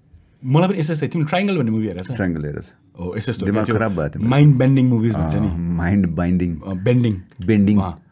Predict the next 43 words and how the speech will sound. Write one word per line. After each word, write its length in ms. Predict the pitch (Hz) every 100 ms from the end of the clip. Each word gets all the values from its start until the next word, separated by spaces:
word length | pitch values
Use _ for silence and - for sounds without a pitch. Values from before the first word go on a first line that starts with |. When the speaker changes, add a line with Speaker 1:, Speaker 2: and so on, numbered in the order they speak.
| -
Speaker 2:
बाइन्डिङ, 440 | 76 80 78 76 71
बेन्डिङ, 400 | 87 82 73 71
Speaker 1:
अँ, 100 | 85
Speaker 2:
अँ। 100 | 85
Speaker 1:
अब 160 | 117
यो 240 | 127 - -
पडकास्टमा 340 | 156 156 160
भन्दा 180 | 110 107
हुन्छ 120 | 98
नि, 100 | 120
खास 180 | 139 127
त 60 |
माइन्ड 300 | 127 120 139
फक 140 | 135 117
मुभिज 260 | 117 104 98
भन्छ, 200 | 82 76
होइन? 180 | 82 107
Speaker 2:
<laughs> 680 | 107 92 80 - - -
Speaker 1:
अ, 320 | 90 78 76 67 69 - - 85 82 _ _ - 87 82 - _ _ _ _ - -
तिमीलाई 200 | 160 185
त्यो 140 | 190 160
हेरिसकेपछि 720 | 113 139 165 160 156 151 165
चार 280 | 151 165 170
पाँच 140 | 196
दिनसम्म 320 | 151 156 156
ह्याङओभर 380 | 127 95 110 110
हुन्छ 180 | 95 82
क्या 180 | 104 101
Speaker 2:
हो, 240 | 78 67 -
Speaker 1:
त्यो 80 |
Speaker 2:
हो, 60 | 92
Speaker 1:
मुभीको 180 | 85 78
Speaker 2:
हो। 60 | 82
Speaker 1:
क्या। 200 | 90 - _ _ _ _ _ _ _ -
हो, 40 |
त्यस्तो 200 | 104 151
मुभीहरू 280 | 156 139 113
चाहिँ 160 | 92 92
हेर्नु 160 | 98
मजा 100 | 104
लाग्छ 220 | 95 85 80
क्या। 180 | 90
Speaker 2:
हो। 80 | 73